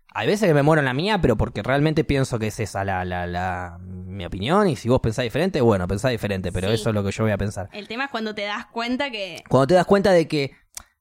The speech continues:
Speaker 1: el problema es cuando querés defender tu idea, pero no la creés ni vos tu idea.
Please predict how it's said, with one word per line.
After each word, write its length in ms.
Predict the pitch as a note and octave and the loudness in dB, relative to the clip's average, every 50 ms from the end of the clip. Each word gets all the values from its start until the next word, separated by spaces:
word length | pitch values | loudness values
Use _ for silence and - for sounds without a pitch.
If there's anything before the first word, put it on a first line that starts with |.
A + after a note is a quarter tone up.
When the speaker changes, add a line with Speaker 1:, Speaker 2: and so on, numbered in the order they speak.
| _ _ | _ _
Speaker 1:
el 140 | - F3+ E3+ | -2 0 2
problema 360 | - G3+ G#3 A3 C4 C#4 C4+ | 4 4 6 6 4 4 2
es 60 | G3 | 2
cuando 320 | - - E3 D#3+ D#3+ D#3 C#3 | 4 2 4 4 4 2 2
querés 260 | - F3+ F#3+ G#3+ A3+ | 2 0 0 2 2
defender 680 | G#3+ F#3 - - C#3+ C3+ C3+ C#3+ D#3+ F3 F3+ - - - _ _ | 2 2 2 0 0 2 2 2 2 4 2 2 0 -2 _ _
tu 160 | - C#3+ C3+ | 2 4 4
idea, 560 | C3+ C3+ B2+ D3+ F#3+ A3+ A#3 E3 A2+ A2+ - - | 4 4 2 0 0 0 0 0 -2 -2 0 4
pero 240 | - D#3 D3+ D#3+ D#3+ | 4 6 6 8 8
no 200 | F3 F#3+ A3 A#3 A3 | 8 8 8 8 6
la 260 | G#3 G3 F3 D#3 - | 6 6 4 2 2
creés 400 | - D#3 D3+ E3+ F#3+ F#3+ D#3 D3 | 0 0 0 2 0 -2 0 -2
ni 140 | D#3+ D3 D3+ | -2 0 4
vos 300 | E3+ G3 F3 - - - | 4 4 4 2 0 -4
tu 120 | - G#2 | -4 -4
idea. 420 | G2+ G2 F#2+ F#2+ F#2+ F#2 F#2+ F#2 | -2 -2 -2 -4 -4 -6 -6 -10